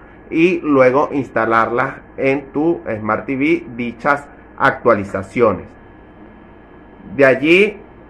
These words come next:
vuelves a entrar a la aplicación de Amazon Prime Video y observarás para ver si el problema se soluciona.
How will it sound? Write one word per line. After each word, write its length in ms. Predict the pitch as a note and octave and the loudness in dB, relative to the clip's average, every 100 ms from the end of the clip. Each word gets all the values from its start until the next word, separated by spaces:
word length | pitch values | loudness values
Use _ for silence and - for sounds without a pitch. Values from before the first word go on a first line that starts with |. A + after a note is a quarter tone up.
| - - - - - - | -20 -20 -20 -20 -20 -2
vuelves 320 | C#3+ C#3+ D3+ | 0 4 4
a 80 | D#3 | 4
entrar 440 | C#3 D3 D#3 D#3+ | 2 2 2 2
a 100 | D3 | 0
la 80 | C3+ | 0
aplicación 880 | B2 A#2 A#2 G#2+ D#3 C#3 A2+ E2+ G2+ | 0 -4 -4 -4 2 4 2 -4 2
de 220 | A#2+ G#2 | 4 4
Amazon 600 | - C3+ D#3 D#3 F#3+ F3 | 0 0 0 0 -2 0
Prime 260 | F3+ F3 F3 | 2 4 4
Video 520 | F#3 G3+ F#3+ G3+ G#3+ - - | 4 4 4 2 0 -12 -4
y 100 | C3+ | -4
observarás 560 | - A#2+ A#2+ A#2 A#2 | 0 2 4 4 4
para 180 | C3+ C#3 | 4 4
ver 160 | A#2 G2+ | 4 2
si 140 | B2 | 0
el 100 | A#2+ | 0
problema 420 | A#2 G#2+ G2+ G#2+ | 0 -2 -2 -6
se 260 | G#2+ B2 A#2 | 0 2 2
soluciona. 680 | - A#2+ A#2+ - A2+ F2+ | 2 2 2 -4 -4 -4